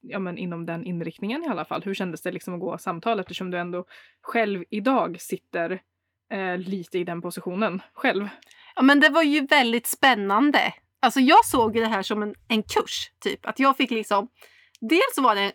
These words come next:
Speaker 2: en terapi, jag tog den högst på allvar. Jag fick ju hemläxor och gick igenom väldigt mycket och uppenbarligen blivit hjälpt av den. Eh, så att, men samtidigt som jag sitter och analyserar vad hon gör, vad hon säger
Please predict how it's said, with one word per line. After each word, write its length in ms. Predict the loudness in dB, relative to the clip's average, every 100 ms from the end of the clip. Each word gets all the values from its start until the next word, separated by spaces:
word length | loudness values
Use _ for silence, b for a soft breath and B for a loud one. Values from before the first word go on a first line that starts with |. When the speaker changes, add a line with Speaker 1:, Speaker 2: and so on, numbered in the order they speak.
| _
Speaker 2:
en 180 | -2 -2
terapi, 320 | -2 -4 -4
jag 80 | -2
tog 100 | 0
den 160 | 0 2
högst 280 | 0 0 -2
på 80 |
allvar. 340 | 4 4 4 -2
Jag 100 | -2
fick 120 | -2
ju 60 | 0
hemläxor 760 | 0 -2 -6 -6 -4 -4 -2
och 100 | -4
gick 160 | -4 -4
igenom 240 | 0 4
väldigt 260 | 2 0 -4
mycket 340 | -4 -2 0
och 260 | 0 -2 -4
uppenbarligen 380 | -2 0 0 0
blivit 220 | -4 2
hjälpt 380 | 2 2 -2 -6
av 160 | -6
den. 220 | -6 -8 -10 B B B B
Eh, 400 | 0 2 4 0 -4 -18 -12
så 120 | -4
att, 100 | -2
men 140 | 0 4
samtidigt 320 | 6 6 4
som 40 | 2
jag 100 | 2
sitter 180 | 0
och 60 | 0
analyserar 460 | 0 0 -2 -2 -2
vad 140 | -2
hon 200 | -2 0
gör, 360 | 2 2 0 -2
vad 120 | -4
hon 120 | -4
säger 760 | -6 0 2 2 2 2 2